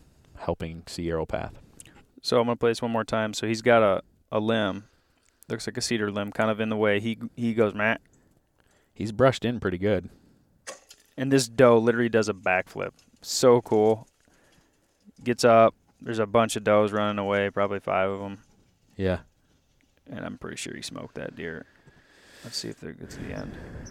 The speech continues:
Speaker 2: And like you said, he follows the shot. Like, he's, he's shot this
Speaker 1: He's
Speaker 2: couple
Speaker 1: practiced
Speaker 2: times.
Speaker 1: with the product.
Speaker 2: Yeah,
Speaker 1: Yeah.
Speaker 2: hundred percent. So, Ethan Keffer.
Speaker 1: Number two.
Speaker 2: Number two. Good work, brother. Awesome,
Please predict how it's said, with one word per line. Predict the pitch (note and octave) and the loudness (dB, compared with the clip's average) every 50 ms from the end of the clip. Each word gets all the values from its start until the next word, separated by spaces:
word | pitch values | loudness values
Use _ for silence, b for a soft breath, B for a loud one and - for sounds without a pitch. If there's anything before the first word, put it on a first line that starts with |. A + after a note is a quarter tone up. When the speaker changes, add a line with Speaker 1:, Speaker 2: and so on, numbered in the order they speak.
| B B B B B B B - - _ b b b b b b b b b b b b b b b b b b b b b b _ - | B B B B B B B -20 -20 _ b b b b b b b b b b b b b b b b b b b b b b _ -2
Speaker 2:
And | B2 B2+ | 2 4
like | B2+ A#2+ - | 4 4 2
you | C#3 | 0
said, | C3 - E3 E3+ E3+ D3 | 2 6 6 6 8 6
he | C#3+ C#3 C#3 C3+ | 6 4 2 4
follows | - C3 B2 B2+ C3 C3+ C3+ B2 | 6 8 8 10 10 8 8 4
the | B2+ B2 | 0 2
shot. | - C#3 C3+ C3 C3+ C3 A#2+ | 6 6 8 8 8 6 6
Like, | B2 B2 A#2+ | 4 2 0
he's, | B2+ B2 A2+ - - - | 0 -4 -4 -4 -6 -6
he's | B2+ C3 B2 A#2 A#2 - - | -6 -6 -6 -6 -6 -8 -2
shot | - B2 A2+ A#2 - | 0 2 2 2 0
this | - A#2+ A#2 - | -2 -4 -4 0
Speaker 1:
He's | - A2+ G#2 | 0 -2 0
Speaker 2:
couple | - B2 | 6 8
Speaker 1:
practiced | A2+ G#2 G#2+ - G#2+ G#2 | 8 8 8 6 2 0
Speaker 2:
times. | G2+ | 0
Speaker 1:
with | G2+ G2 | -2 -4
the | - - | -4 -2
product. | G#2+ B2+ B2 A2+ - - - - | 0 0 0 0 -2 -6 -8 -6
Speaker 2:
Yeah, | - A#2 F2+ | -2 -2 -2
Speaker 1:
Yeah. | A1+ | -2
Speaker 2:
hundred | - - - - A2+ G#2+ G#2 - | -4 -8 -8 -6 -4 -4 -4 -6
percent. | A2 - - E2 E2+ D2+ - - _ - | -6 -6 -4 -4 -4 -6 -8 -12 _ -10
So, | - - D2+ C#2+ D#2 - - _ _ _ _ _ _ _ _ _ _ | -6 -4 -2 -2 -2 -4 -8 _ _ _ _ _ _ _ _ _ _
Ethan | D3+ D3 D#3 C#3+ C#3+ C3 B2+ | -2 0 0 0 0 -2 2
Keffer. | - C3+ B2+ B2+ - C3+ B2+ B2+ C3 C#3 - _ _ _ _ _ _ _ | 4 6 6 6 4 2 -2 -2 -4 -8 -14 _ _ _ _ _ _ _
Speaker 1:
Number | G#2+ G#2+ G#2 A2 | -6 -2 -2 -2
two. | - - G2+ D#2 B1+ B1 G#1 - G#2 - | -2 -2 -2 -4 -2 -4 -6 -10 -6 0
Speaker 2:
Number | C#3 C3+ C3 C3+ | 0 2 2 2
two. | C3 - - C#3 C3+ C3 C3 C3 - - _ - _ - | 0 2 4 4 6 6 6 4 2 -2 _ -16 _ 0
Good | A#2+ C3 C3 A#2 A#2 | 4 4 4 6 4
work, | B2 B2 B2 | 2 2 2
brother. | - B2+ B2 B2 B2+ B2+ B2+ B2 b b b b b b b b b _ _ _ _ _ _ _ | 4 6 6 8 8 8 6 4 b b b b b b b b b _ _ _ _ _ _ _
Awesome, | - B2+ B2+ B2 - - B2 A#2 A2+ | 6 8 8 8 6 2 -2 -4 -4